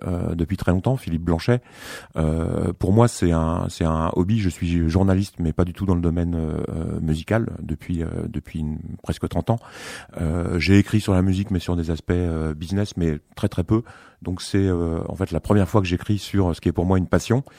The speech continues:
Euh, discophile, oui, ça m'obsède depuis, euh, depuis que j'ai mis un, un vinyle sur une platine pour la première fois à l'âge de six ans, en me faisant gronder évidemment par mes grands frères, parce que je n'avais pas le droit d'y toucher à l'époque. Euh, donc oui,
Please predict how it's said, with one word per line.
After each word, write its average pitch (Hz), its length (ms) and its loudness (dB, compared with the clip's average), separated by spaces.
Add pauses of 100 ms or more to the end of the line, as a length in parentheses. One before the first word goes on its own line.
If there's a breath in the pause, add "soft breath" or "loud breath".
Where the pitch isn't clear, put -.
(400 loud breath)
Euh, 82 300 2
discophile, 92 520 -2
oui, 113 200 4
ça - 140 -2
m'obsède 92 380 0
depuis, 85 540 -2
euh, 76 240 -4 (380)
depuis 78 280 -8
que 73 60 -14
j'ai 80 120 -2
mis 87 220 0
un, 80 300 -2
un 82 160 -2
vinyle 87 300 0
sur 90 160 -2
une 82 100 -2
platine 87 320 -4
pour 82 140 -2
la 76 80 0
première 78 240 0
fois 92 160 2
à - 20 2
l'âge 78 140 0
de 78 80 0
six 85 260 -2
ans, 117 140 2 (500 loud breath)
en 80 120 -2
me 71 40 -6
faisant 85 280 0
gronder 85 220 0 (120)
évidemment 80 340 0
par 73 160 -4
mes 71 80 -2
grands 73 160 0
frères, 85 220 -6
parce - 100 -20
que - 100 -10
je 78 120 -6
n'avais 80 160 2
pas 95 100 0
le 95 60 2
droit 87 180 0
d'y 82 80 0
toucher - 260 -4
à 85 40 2
l'époque. 120 340 0 (480 loud breath)
Euh, 80 400 -4
donc 92 240 -2
oui, 117 220 4